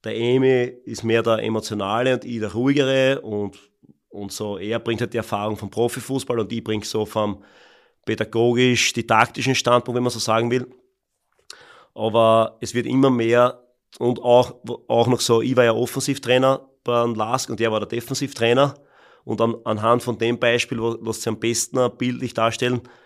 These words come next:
Und zu Beginn war es vielleicht auch hier noch so, dass ich mehr mit der, über die Offensive und er eine Spur mehr defensiv. Und inzwischen ist so, dass sie die ganzen Dinge total vermischen. Und er bringt dann was ein in der Führung von der Mannschaft, was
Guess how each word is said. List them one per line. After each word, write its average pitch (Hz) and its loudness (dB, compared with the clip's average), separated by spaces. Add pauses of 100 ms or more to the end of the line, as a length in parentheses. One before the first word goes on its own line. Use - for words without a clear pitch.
(360)
Und 113 0
zu 107 -10
Beginn 131 2
war 147 4
es 143 0
vielleicht 131 0
auch 131 4
hier 139 -2
noch 139 0
so, 120 -2
dass 117 -4
ich 131 -4
mehr 127 2
mit 123 -2
der, - -10
über - -6
die 120 -6
Offensive 131 -4
und 120 -8
er 127 -2
eine 123 -8
Spur 135 2
mehr 127 2
defensiv. 123 -6 (200)
Und 117 -6
inzwischen 117 -4
ist 123 -4
so, 117 -2 (380)
dass 113 -8
sie - -10
die 107 -12
ganzen 110 -4
Dinge 117 0 (400)
total 107 0
vermischen. 107 -6
Und 107 -10
er 113 -2
bringt 120 -4
dann 120 -2
was 117 -4
ein 113 -2
in 120 -2
der 113 -6
Führung 123 -4
von 117 -6
der 117 -2
Mannschaft, 113 -4
was 110 -6